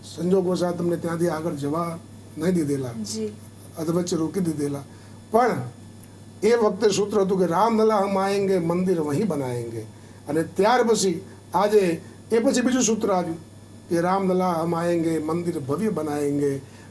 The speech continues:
Speaker 1: અને આજના દિવસને જ્યારે જોઈએ છે ને, ત્યારે ખૂબ આનંદ થાય છે કે આ કેટલાય વર્ષોથી ચાલતો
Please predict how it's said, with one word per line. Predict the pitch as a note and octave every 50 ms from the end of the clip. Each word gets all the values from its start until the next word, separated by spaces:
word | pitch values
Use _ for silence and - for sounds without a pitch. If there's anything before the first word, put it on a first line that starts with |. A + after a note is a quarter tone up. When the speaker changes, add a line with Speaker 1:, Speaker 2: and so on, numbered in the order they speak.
| -
Speaker 1:
અને | D3+ D3+ D#3 D#3+ - -
આજના | D#3+ F3 G3 G3+ G#3+ G#3+ G#3+ G3+ F#3+ F3+ E3 E3 E3 D3+
દિવસને | E3 F3+ G#3 G3 - F#3 F#3 F3+
જ્યારે | F3 F3+ F3 F3 F3+ F3 E3 E3 - - C3
જોઈએ | D#3+ E3 F3+ F#3+ G#3+ G#3+
છે | G#3 F#3+ G#3+
ને, | A3+ G3 D3 - - - - - -
ત્યારે | F3+ F3+ F#3+ F#3+
ખૂબ | F#3 - - - - - C#4 D4
આનંદ | A#3+ A3+ A3+ A3+ A3 G#3
થાય | F#3 F#3+ F#3+ F#3+ F#3
છે | E3+ F#3 F#3 F3 E3
કે | E3+ - - - - - F#3
આ | F3 F3 F3 F3 - - - - - - - - - - - -
કેટલાય | G3+ G#3+ G#3+ - B3 B3 C#4 C4+ B3+
વર્ષોથી | A#3+ A#3 G#3+ - G#3 G#3+ G3+ G3+
ચાલતો | F#3+ - F#3 F#3 F#3+ F#3+ F3+ F#3+ F3+ E3+ D#3+ D#3+